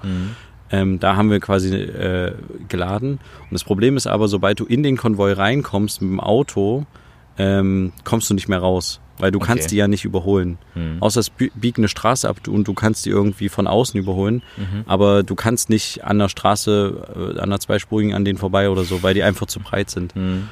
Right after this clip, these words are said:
Speaker 2: Und deswegen gab's halt Situationen, wo ich mich quasi, äh, mein Kollege ist im Auto geblieben und ist vor dem Konvoi hinweg, vorweggefahren. Und ich hab mich zurückfallen lassen, hab den Konvoi überholen lassen und bin zu Fuß auf den Fahrer zugegangen, der irgendwie im vierten, fünften L K W da hinten saß.
Speaker 1: Mhm.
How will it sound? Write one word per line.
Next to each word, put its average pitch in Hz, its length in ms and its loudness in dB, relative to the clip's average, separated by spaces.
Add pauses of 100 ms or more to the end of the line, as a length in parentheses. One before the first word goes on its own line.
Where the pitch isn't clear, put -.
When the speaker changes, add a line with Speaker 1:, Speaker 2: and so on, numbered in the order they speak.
(140)
Speaker 2:
Und 92 140 -2
deswegen 113 360 2
gab's 104 240 0
halt 107 100 0
Situationen, 104 720 0
wo 98 100 -2
ich 98 140 -6
mich 107 160 -2
quasi, 98 480 0 (580)
äh, 98 60 0
mein 95 200 2
Kollege 107 300 2
ist 98 140 0
im 98 80 0
Auto 127 380 2
geblieben 127 340 0
und 202 100 2
ist 98 120 -2
vor 110 200 2
dem 127 140 2
Konvoi 110 380 2
hinweg, 104 340 0
vorweggefahren. 120 840 -2 (480)
Und 101 100 2
ich 113 200 2
hab 117 100 2
mich 117 180 0
zurückfallen 110 640 0
lassen, 113 220 2
hab 104 140 -2
den 98 100 -2
Konvoi 101 380 2
überholen 101 400 0
lassen 147 220 -4
und 104 80 -2
bin 104 100 0
zu - 140 -10
Fuß 131 220 -6
auf 98 160 -2
den 98 420 -2 (340)
Fahrer 123 300 0
zugegangen, 120 420 2
der 104 80 6
irgendwie 101 220 2
im 95 100 0
vierten, 110 300 0
fünften 104 320 -4
L 95 120 -4
K 127 180 0
W 127 120 0
da 120 100 -2
hinten 120 220 -2
saß. 127 360 -4
Speaker 1:
Mhm. 98 340 -4